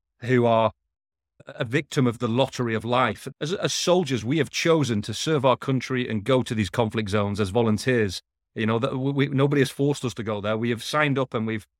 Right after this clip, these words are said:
we've sworn our allegiance to the, to Her Majesty, the,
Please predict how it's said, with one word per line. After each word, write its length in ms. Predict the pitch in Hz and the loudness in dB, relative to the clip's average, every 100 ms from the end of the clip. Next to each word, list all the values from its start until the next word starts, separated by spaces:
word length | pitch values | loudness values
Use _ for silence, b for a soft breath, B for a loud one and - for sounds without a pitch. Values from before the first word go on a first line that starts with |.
| _ _ | _ _
we've 180 | 113 - | -6 -6
sworn 320 | - 143 147 | -2 2 4
our 180 | 123 117 | 4 2
allegiance 480 | 113 131 127 127 - | 2 2 0 -4 -4
to 100 | 107 | -6
the, 160 | 110 | -8
to 200 | - 110 | -6 -6
Her 60 | 101 | -2
Majesty, 440 | 107 127 120 - | 0 0 0 -6
the, 140 | 104 | -8